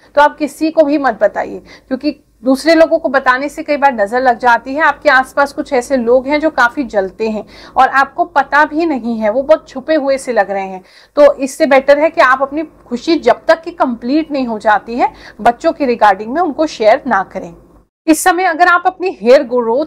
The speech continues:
के लिए कुछ करना चाहते हैं, बाल ज्यादा झड़ रहे हैं, आपके बालों में growth कम हो रहा है, स्लो हो रहा है, तो मई का महीना में आपकी हेयर growth काफी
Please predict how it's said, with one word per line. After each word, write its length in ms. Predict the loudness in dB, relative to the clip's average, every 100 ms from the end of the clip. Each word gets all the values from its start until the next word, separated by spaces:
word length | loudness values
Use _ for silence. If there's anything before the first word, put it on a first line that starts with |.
| -6
के 80 | -6
लिए 100 | -6
कुछ 160 | -6 -6
करना 280 | -4 0 0
चाहते 320 | 0 0 -2
हैं, 80 | 0
बाल 220 | 2 2
ज्यादा 280 | 2 2 -2
झड़ 240 | 0 0
रहे 100 | 0
हैं, 120 | 0
आपके 280 | 0 0 -4
बालों 360 | 2 2 0 -6
में 180 | -8 -12 -18 -16
growth 280 | -2 4 4
कम 280 | 2 -2 0
हो 200 | 0 0
रहा 140 | 2
है, 180 | 2 -2
स्लो 400 | -6 -2 2 4
हो 140 | 4 4
रहा 120 | 2
है, 180 | 0 -4
तो 120 | -4
मई 220 | -4 -2
का 140 | 0
महीना 340 | 0 0 -2 -2
में 100 | 0
आपकी 280 | -2 -2 -14
हेयर 380 | -6 2 4
growth 240 | 4 0 0
काफी 420 | 0 0 0